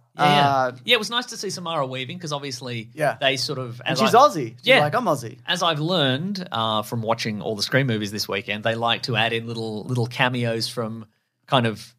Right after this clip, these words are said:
Speaker 1: horror, horror
Speaker 2: Yeah.
Speaker 1: icons or, you know, people who are known
Speaker 2: Just a famous person.
Speaker 1: Just a famous person, and she's been in, she was in, um,
Speaker 2: Killer
Speaker 1: Ready or
Speaker 2: Baby-,
Speaker 1: Not.
Speaker 2: and Killy Babe-, Killy, Killy, Killer Babysitter movies
Speaker 1: Ah,
Speaker 2: or whatever.
Speaker 1: yeah,
Speaker 2: First
Speaker 1: yeah.
Speaker 2: one's quite good.
Speaker 1: Mm-hmm.
Speaker 2: Second one, not as good.
Speaker 1: Ah.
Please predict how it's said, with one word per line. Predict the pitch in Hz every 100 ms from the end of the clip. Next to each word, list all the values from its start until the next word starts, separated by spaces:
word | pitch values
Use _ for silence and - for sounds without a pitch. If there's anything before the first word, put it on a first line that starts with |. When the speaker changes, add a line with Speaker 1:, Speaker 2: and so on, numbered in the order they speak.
| _ _
Speaker 1:
horror, | - 143 127 123 117 107 - _ _
horror | - 160 -
Speaker 2:
Yeah. | 131
Speaker 1:
icons | 147 147 151 143 139 127
or, | 123 113 110
you | 117
know, | 117 110 110 101 _
people | 131 120
who | 123
are | 117
known | 117 123
Speaker 2:
Just | 131 147
a | 214
famous | 214 277 165 -
person. | 139 123
Speaker 1:
Just | 156
a | 208
famous | - 233 226 175
person, | 220 214 - 123
and | 127 135
she's | 170 139
been | 147 127
in, | 123 120
she | 123
was | 131 117
in, | 117 110
um, | 107 104 107 104 101 95 - _ -
Speaker 2:
Killer | 135
Speaker 1:
Ready | 127 123
or |
Speaker 2:
Baby-, | 120
Speaker 1:
Not. | 135 143 147
Speaker 2:
and | 127 123
Killy | 139 123
Babe-, | 120 120 123
Killy, | 143 127 120 120
Killy, | - 208 208 208
Killer | - 190 220 214
Babysitter | 151 147 143 127 135 123
movies | 113 120 110
Speaker 1:
Ah, | 107 123
Speaker 2:
or |
whatever. | 123 113 120
Speaker 1:
yeah, |
Speaker 2:
First | 143 170
Speaker 1:
yeah. |
Speaker 2:
one's | 120
quite | - 113 -
good. | 113 - -
Speaker 1:
Mm-hmm. | 123 123 -
Speaker 2:
Second | 202 190
one, | 180 175
not | 165 147
as | 135 123
good. | 117 110 - -
Speaker 1:
Ah. | 101 123 147